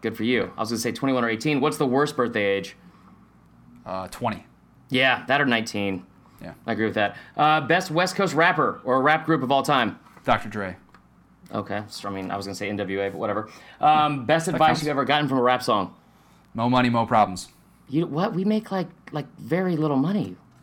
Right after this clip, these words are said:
Speaker 2: I know, but I, I'm just putting that in the, in the holster for future reference. If and when I can make some money one
Speaker 1: Yeah.
Speaker 2: day, I'll know that I'll also have more problems, so.
Speaker 1: I will tell you, less money, more problems for me, but I think that's a personal thing. Uh, mine was Poison, "Never trust a big butt with a smile."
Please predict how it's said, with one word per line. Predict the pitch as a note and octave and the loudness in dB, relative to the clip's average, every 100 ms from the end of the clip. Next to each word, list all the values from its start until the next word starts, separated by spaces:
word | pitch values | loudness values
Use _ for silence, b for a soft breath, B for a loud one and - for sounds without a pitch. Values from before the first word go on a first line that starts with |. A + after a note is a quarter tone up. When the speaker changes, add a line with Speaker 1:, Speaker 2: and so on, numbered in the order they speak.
| - - - | -20 -6 0
Speaker 2:
I | B2+ | 4
know, | B2+ F#2+ | 4 2
but | A#2 - | -2 -2
I, | C3+ - | -4 -2
I'm | A2+ A2+ | -4 -2
just | A2 C3+ | -4 -4
putting | - D3 | -4 0
that | C3+ C3 | 2 2
in | B2 | 2
the, | A#2 A2 B2+ | 0 -2 -4
in | A#2 | -4
the | |
holster | G#2 C3 A#2+ A2+ | -2 -4 -2 -4
for | G2 G#2+ | -4 -2
future | - B2 A#2 | 2 2 2
reference. | G2+ G#2 - G#2+ - | -2 -2 -2 -6 -4
If | C3+ A#2+ | -4 -4
and | A#2+ | -4
when | A#2+ A#2 G#2 | -2 0 0
I | G2+ | -2
can | A2 | -2
make | G#2+ G#2 | -4 -4
some | - G#2+ | -6 -2
money | G#2 G#2+ | -2 -2
one | G#2 G#2+ | -2 0
Speaker 1:
Yeah. | B2 G#2+ | 2 2
Speaker 2:
day, | - B B B | -2 B B B
I'll | A2 A2 A2 | 2 2 2
know | A#2 A2 | 0 0
that | G2+ | 0
I'll | G2+ G2+ | 2 2
also | G#2 A2 | 0 -2
have | G#2 | -4
more | A2 | -4
problems, | G#2+ D3 G#2+ F2 - | 0 0 0 -6 -8
so. | G2 | 0
Speaker 1:
I | A#2 | 0
will | C#3 | 0
tell | C#3+ C3+ | -2 0
you, | B2 G#2+ | 0 0
less | G#2+ B2+ B2 | 0 -2 -2
money, | A2+ G#2 | -2 0
more | G2 F#2+ | -2 -4
problems | F#2 G2 F#2 | 0 0 0
for | F#2+ | -4
me, | G2 F#2+ A2 | -4 -2 -4
but | A2 | -4
I | G2+ | -4
think | A#2 | -2
that's | G#2 | -4
a | - | -4
personal | G2 F#2+ C3+ | -4 -2 -4
thing. | C#3+ D3 D3 B B - | -2 -2 -4 B B 2
Uh, | B2 | 2
mine | B2+ C3 C#3 | 4 4 2
was | C3 | 0
Poison, | B2 C#3 C3+ C3 B2+ A#2+ | -2 -2 0 0 -2 -2
"Never | A2+ A2+ | -4 -4
trust | A2 | -8
a | G#2 | -8
big | G#2+ | -4
butt | G#2 G2 | -2 -4
with | F#2 | -6
a | |
smile." | - F#2+ F2 | -2 -2 -2